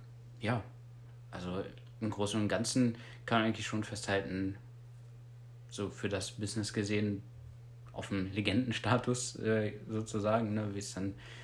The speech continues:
gerade heutzutage, manche verteilen den ja schon ein bisschen zu einfach, würde ich sagen, aber, äh, so einer wie Booker T hat sich das auf jeden Fall, äh, verdient, auch so genannt zu werden.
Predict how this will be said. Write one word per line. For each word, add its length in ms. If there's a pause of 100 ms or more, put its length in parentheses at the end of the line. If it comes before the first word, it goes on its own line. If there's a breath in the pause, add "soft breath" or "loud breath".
(500 loud breath)
gerade 280
heutzutage, 380
manche 580
verteilen 360
den 120
ja 120
schon 220
ein 40
bisschen 240
zu 160
einfach, 440 (100)
würde 240
ich 140
sagen, 320
aber, 480 (560 loud breath)
äh, 200 (160)
so 100
einer 240
wie 60
Booker 300
T 300 (160)
hat 100
sich 100
das 180
auf 180
jeden 220
Fall, 420 (220)
äh, 180
verdient, 420 (120)
auch 160
so 180
genannt 320
zu 160
werden. 260